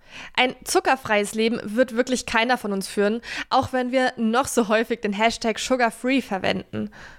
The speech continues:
Und es wäre auch ganz fatal, weil unser Körper ohne Zucker gar nicht funktionieren kann. Dafür schauen wir uns vielleicht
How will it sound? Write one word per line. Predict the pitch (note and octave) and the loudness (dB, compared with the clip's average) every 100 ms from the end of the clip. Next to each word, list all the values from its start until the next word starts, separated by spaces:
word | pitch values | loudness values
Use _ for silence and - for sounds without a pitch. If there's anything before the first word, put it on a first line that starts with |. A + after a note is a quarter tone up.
| - _ _ - - | -20 _ _ -20 -4
Und | - C4+ | 0 2
es | D#4+ - | 0 0
wäre | C#4+ D#4+ D4+ | 0 0 0
auch | C4+ C#4 | -4 -4
ganz | - C4+ D4+ | -4 -2 -4
fatal, | - B3+ B3+ A#3+ B3+ G#3+ | 0 0 2 0 0 0
weil | G#3 | -4
unser | A#3 A3+ | -4 -2
Körper | A3 - B3 D#4 C4+ C#4 C#4 | -2 -2 0 0 0 0 0
ohne | - G#3+ G#3 | -2 -2 -2
Zucker | - - D4 A#3+ A#3 - G#3 | -2 -2 0 0 0 -2 -6
gar | G3+ A3 B3+ | 0 0 0
nicht | C4+ C4 | -2 -8
funktionieren | - A3+ A3+ - A3 A#3 C4 F#3+ | -6 -4 -4 0 0 2 2 0
kann. | - - - - _ _ _ - | -6 -10 -12 -20 _ _ _ -4
Dafür | A3+ C4 D#4 | 0 2 2
schauen | C4+ C4+ B3+ | 0 0 0
wir | C4 | -2
uns | - | -2
vielleicht | A#3 A3+ - | 0 0 -2